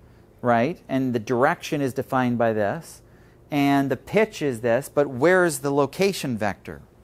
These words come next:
Well, um, we can also get that from math, just working backwards. Um, remember cross product math, if you didn't know cross products, I'm about to teach you here. C cross omega is if you, if you put the unit vectors I, J, and K, that's in the X, Y, and Z direction,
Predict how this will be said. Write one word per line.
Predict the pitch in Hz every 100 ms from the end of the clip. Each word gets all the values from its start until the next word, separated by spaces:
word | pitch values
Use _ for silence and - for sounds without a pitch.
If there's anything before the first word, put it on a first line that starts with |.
| - - - - - _
Well, | 165 175 156 - - - _ - _ _ -
um, | 147 143 135 135
we | 156
can | 135 151
also | 147 165 170 170
get | 143 143 160
that | 160 185
from | - 170 139
math, | 120 120 120
just | 131 -
working | 135 143 120
backwards. | 113 107 - 117 139 - - - - - -
Um, | 135 127 123
remember | 135 147 165 151
cross | - 180 175 175
product | - 170 147 -
math, | 147 135
if | 127
you | 135
didn't | 143
know | 135
cross | - 139 120
products, | 135 113
I'm | 123
about | 123
to | 104
teach | 143 131
you | 110
here. | 110 117 - - -
C | - 196 202
cross | - 190 165
omega | 175 156 160 151
is | 131
if | 127 117
you, | 147
if | 151 139
you | 147
put | 165 -
the |
unit | 139 156 147
vectors | 139 127 123 120
I, | 139 151 151
J, | 131 139 135
and | 127
K, | - 147 120
that's | 123 120
in | 127
the |
X, | 117 123 - 135
Y, | 117 120
and | 120 113
Z | 110 123
direction, | 113 107 98 - 107 120